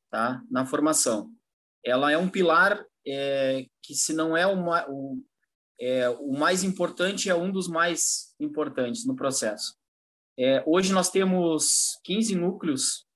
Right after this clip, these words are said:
no, no Brasil, né? Abrimos um núcleo na, na América, ali na região de,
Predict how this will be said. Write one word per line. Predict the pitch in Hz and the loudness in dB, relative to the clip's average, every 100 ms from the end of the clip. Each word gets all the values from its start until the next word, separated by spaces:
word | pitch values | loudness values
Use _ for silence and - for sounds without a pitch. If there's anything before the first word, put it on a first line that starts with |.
| _ _ _ | _ _ _
no, | 131 135 135 | -2 0 0
no | 147 | 0
Brasil, | 143 143 131 135 165 226 226 - | 2 0 0 2 2 2 -4 -8
né? | 120 135 180 - | -6 -4 -6 -6
Abrimos | 123 135 165 160 147 | -4 0 0 0 2
um | |
núcleo | 151 156 156 156 143 120 - _ _ _ _ - | 2 2 2 0 0 -2 -8 _ _ _ _ -6
na, | 131 135 135 135 131 127 127 127 123 - | -2 2 2 2 0 0 -2 -4 -8 -8
na | 127 | -2
América, | 131 135 147 156 151 156 139 127 117 113 - _ _ _ _ _ | 0 0 0 -2 -2 0 0 0 -4 -12 -20 _ _ _ _ _
ali | 127 135 | -2 0
na | 160 | 2
região | 151 151 135 147 156 | 2 0 0 2 2
de, | 139 143 | 0 -2